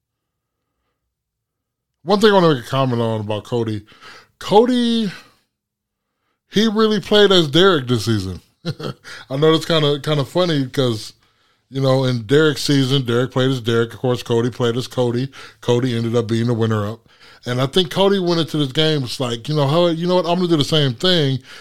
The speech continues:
except I'm gonna make sure that I play as the Derek, and I think he did that very well. And Enzo was his,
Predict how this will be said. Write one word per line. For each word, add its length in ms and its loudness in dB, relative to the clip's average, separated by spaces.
except 420 0
I'm 120 -2
gonna 160 0
make 180 0
sure 160 -4
that 180 -2
I 60 0
play 300 -2
as 80 -6
the 100 -10
Derek, 400 0
and 80 -6
I 80 -4
think 180 -6
he 60 -4
did 180 -4
that 140 -2
very 220 -4
well. 340 -6
And 200 -2
Enzo 440 2
was 380 -2
his, 680 -8